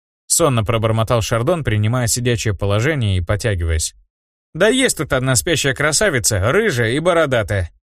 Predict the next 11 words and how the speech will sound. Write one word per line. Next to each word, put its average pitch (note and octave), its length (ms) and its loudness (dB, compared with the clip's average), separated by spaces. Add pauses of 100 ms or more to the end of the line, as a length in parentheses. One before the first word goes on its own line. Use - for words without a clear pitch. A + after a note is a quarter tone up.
(180)
И A3 160 0
чутка G#3+ 460 0
поддатая», C3+ 800 0 (480)
не B2 140 2
удержался A#2 580 2
Финиамин. A2 520 2 (280)
«Как G#3 260 2
спалось? G3+ 540 4 (100)
Голова D#3+ 480 2
не A#2 140 -2
болит?» E3 400 -2